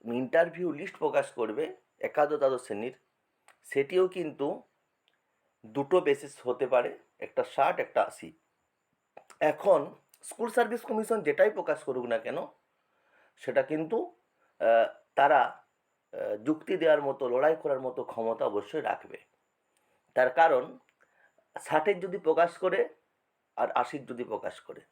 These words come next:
সেটাও কিন্তু তাদের যুক্তি রেডি করে রাখতে হবে। তাই স্কুল সার্ভিস কমিশন কী সিদ্ধান্ত নেবেন, সেই সিদ্ধান্তটা তাদের উপরই থাক। চোখ রাখুন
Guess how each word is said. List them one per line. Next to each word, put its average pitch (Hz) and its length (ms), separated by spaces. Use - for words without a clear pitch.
সেটাও 135 200
কিন্তু 139 340
তাদের 127 320
যুক্তি 127 340
রেডি 131 260
করে 160 220
রাখতে 139 320
হবে। 139 360
তাই 131 300
স্কুল 185 220
সার্ভিস 190 380
কমিশন 170 420
কী 160 160
সিদ্ধান্ত 156 520
নেবেন, 147 520
সেই 139 160
সিদ্ধান্তটা 139 540
তাদের 131 320
উপরই 143 280
থাক। - 380
চোখ 160 320
রাখুন 190 500